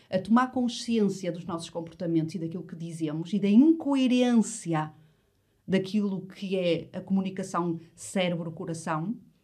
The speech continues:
Eh, e quando nós usamos em nós, começamos a ver no outro. Então é mais fácil detectar. Por isso é que é possível dizer a alguém, "Olha,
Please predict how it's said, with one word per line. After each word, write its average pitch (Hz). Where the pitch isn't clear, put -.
Eh, 208
e 233
quando 381
nós 240
usamos 202
em 196
nós, 202
começamos 247
a 254
ver 247
no 247
outro. 220
Então 208
é 220
mais 220
fácil 208
detectar. 202
Por 226
isso 311
é 202
que 196
é 180
possível 170
dizer 170
a 160
alguém, 165
"Olha, 143